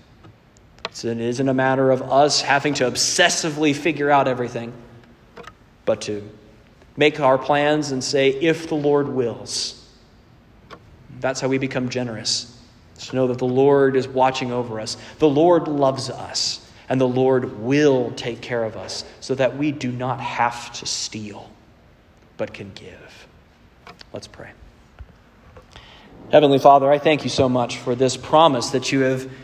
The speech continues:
given to us, this command to not steal. So since you've told us not to steal,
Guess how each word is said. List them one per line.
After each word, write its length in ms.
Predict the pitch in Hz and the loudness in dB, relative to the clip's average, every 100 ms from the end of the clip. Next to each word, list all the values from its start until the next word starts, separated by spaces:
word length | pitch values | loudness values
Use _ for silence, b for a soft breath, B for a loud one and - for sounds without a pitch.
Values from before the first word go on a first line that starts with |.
| B B - - | B B -20 0
given 280 | 165 160 139 | 4 4 4
to 220 | - 104 | 0 -4
us, 340 | 104 - - - B | -6 -6 -8 -10 B
this 200 | 170 175 | 6 6
command 720 | - 165 160 185 196 160 135 | 4 2 4 6 8 6 4
to 120 | 151 | 2
not 680 | 143 165 180 127 - - - | 4 6 6 4 -4 -14 -10
steal. 520 | - - 240 180 107 - - - - - - - - _ _ _ - - | -6 2 6 6 4 -2 -14 -18 -20 -20 -20 -20 -20 _ _ _ -20 -8
So 120 | 131 | -4
since 260 | 135 139 | -2 2
you've 100 | 156 | 2
told 260 | 143 170 170 | 6 8 8
us 140 | 135 | 6
not 300 | 151 160 170 - | 4 4 2 0
to 60 | |
steal, 520 | - - 170 127 107 | -2 2 4 4 2